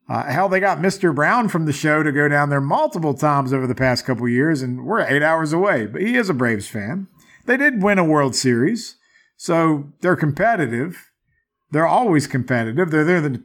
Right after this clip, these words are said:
near the top of the standings, you know, pretty much every year over the, over the past few years. But that being said, you know, the books got opened up and we were able to see what the Braves were,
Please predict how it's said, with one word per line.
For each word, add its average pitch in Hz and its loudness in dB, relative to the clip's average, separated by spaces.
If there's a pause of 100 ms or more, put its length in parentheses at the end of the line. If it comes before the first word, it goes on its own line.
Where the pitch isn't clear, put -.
near 196 2
the 151 -4
top 147 0
of 131 -4
the 127 0
standings, 131 0
you 147 -6
know, 127 -2
pretty 151 -2
much 135 0
every 131 0
year 165 0
over 131 -2
the, 127 -6
over 131 -4
the 113 -6
past 123 0
few 123 2
years. 113 -4 (1400)
But 240 0
that 247 0
being 262 2
said, 170 0
you 185 -2
know, 190 2
the 190 0
books 165 -2
got 156 0
opened 139 0
up 180 0
and 143 -4
we 139 0
were 156 2
able 143 0
to 131 0
see 139 0
what 139 -2
the 127 -4
Braves 131 0
were, 123 -2